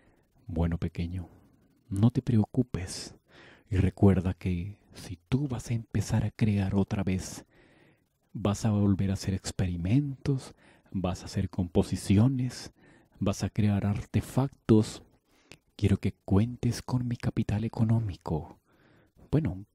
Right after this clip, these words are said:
sé que tu familia también te respalda y tú también tienes un gran capital, pero quiero que sepan ustedes dos que son mi familia. Anthony, Steer, los quiero. Y yo soy Willem Albert Randry,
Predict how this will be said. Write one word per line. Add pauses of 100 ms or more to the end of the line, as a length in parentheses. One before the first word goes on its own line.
(120)
sé
que
tu
familia
también
te
respalda
y
tú
también
tienes
un
gran
capital, (680)
pero (500)
quiero
que
sepan
ustedes
dos (580)
que
son
mi
familia. (440)
Anthony, (580)
Steer, (840)
los
quiero. (680)
Y
yo
soy
Willem
Albert
Randry,